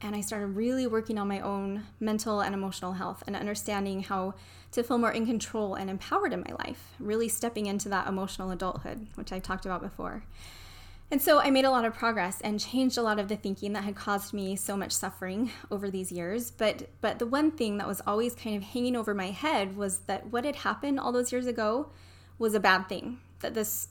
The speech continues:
this horrible thing had happened to me, and yes, I'm okay now, but it was still wrong and it shouldn't have happened.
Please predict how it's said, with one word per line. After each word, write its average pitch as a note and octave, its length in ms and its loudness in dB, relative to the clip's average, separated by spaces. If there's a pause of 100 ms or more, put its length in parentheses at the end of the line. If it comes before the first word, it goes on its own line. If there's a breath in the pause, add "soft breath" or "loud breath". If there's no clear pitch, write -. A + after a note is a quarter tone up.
this G#3 180 -4
horrible D#4+ 340 8
thing B3+ 160 2
had A#3+ 80 2
happened G#3+ 320 -2
to - 100 -4
me, G3+ 180 -2
and G3 180 -4
yes, A3+ 280 0
I'm G#3 140 0
okay G#3 240 -4
now, C4 420 2 (420 loud breath)
but A#3 80 -2
it A#3 80 0
was B3 120 2
still C4 180 2
wrong G3 460 4 (180 loud breath)
and G3+ 140 0
it F#3+ 80 -4
shouldn't F#3+ 180 -4
have F#3 120 -6
happened. - 440 -8